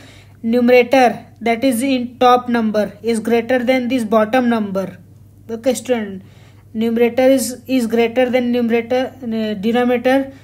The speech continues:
so it is called improper fraction, and we have to convert this into mixed fraction. So how will you convert it?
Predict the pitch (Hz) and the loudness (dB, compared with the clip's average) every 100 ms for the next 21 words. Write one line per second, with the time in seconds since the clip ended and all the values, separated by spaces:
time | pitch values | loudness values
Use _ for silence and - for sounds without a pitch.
0 | - - 233 226 254 - 240 240 254 302 | -20 -4 -2 0 -2 0 2 4 4 2
1 | - - - - - 262 240 269 233 240 | -4 -16 -20 -20 -4 -2 0 0 2 0
2 | 220 226 220 233 226 226 247 254 254 262 | -2 -2 -2 -4 -4 -2 0 2 0 -2
3 | 240 226 247 233 240 240 247 269 277 277 | -2 2 0 0 -2 -4 -4 -2 -4 -4
4 | - - - - - 233 262 233 233 - | -12 -20 -20 -20 -8 0 0 0 -4 -2
5 | 220 - - 202 185 - - - - 233 | -2 -4 -6 -8 -10 -18 -20 -20 -6 -2
6 | 202 240 262 277 269 269 254 269 269 277 | 2 4 4 2 2 0 2 2 2 0
7 | 285 - | -4 -6